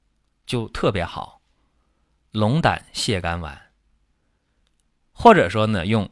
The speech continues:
柴胡疏肝丸也可以。这两个呢，不用多，先买一盒尝试一下，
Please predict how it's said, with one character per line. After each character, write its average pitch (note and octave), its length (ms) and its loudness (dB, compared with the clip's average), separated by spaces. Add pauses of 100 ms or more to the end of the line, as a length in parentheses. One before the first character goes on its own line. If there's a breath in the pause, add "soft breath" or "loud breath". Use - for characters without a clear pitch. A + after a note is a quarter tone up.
柴 G#2 320 -2
胡 G#2+ 180 -6
疏 B2 240 -4
肝 G#2 220 -4
丸 C#2+ 200 -14 (760)
也 F#2+ 120 -6
可 F#2 240 -6
以。 C3+ 220 -8 (760)
这 D#3+ 120 4
两 F#2+ 240 0
个 E2 120 -10
呢， F#2 240 -10 (280)
不 D3+ 100 -2
用 C#3 140 0
多， A#2+ 360 -2 (220)
先 C3+ 280 -4
买 A2+ 220 -4
一 A#2+ 160 -4
盒 F2 340 -8
尝 F2+ 320 -10
试 B2+ 220 -10
一 F2+ 80 -12
下， F2 240 -18